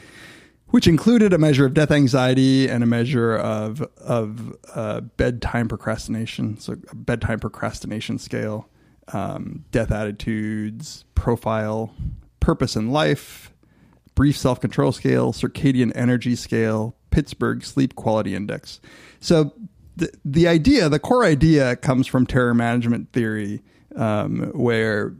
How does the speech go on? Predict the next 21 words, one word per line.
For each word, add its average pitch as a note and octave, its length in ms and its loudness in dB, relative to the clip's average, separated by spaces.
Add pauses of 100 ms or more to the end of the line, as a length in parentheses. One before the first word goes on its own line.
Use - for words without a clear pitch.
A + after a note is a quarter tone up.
the A#2 280 -2
view C#3 600 4
is A2+ 460 -2
that, G#2 380 -4 (200)
uh, F#2 300 -6 (460)
we, B2 500 6 (400)
as, B2+ 460 0 (240)
as B2 180 0
animals B2+ 520 0
who B2+ 100 2
know A#2 160 2
we're A#2+ 100 0
gonna A2+ 160 -4
die, G#2+ 380 -6 (680)
right, C#3 240 -12
human A2 380 -6
beings, G#2 460 -8
this - 160 -14
is - 80 -12
what - 240 -12
characterizes, G#2 880 -6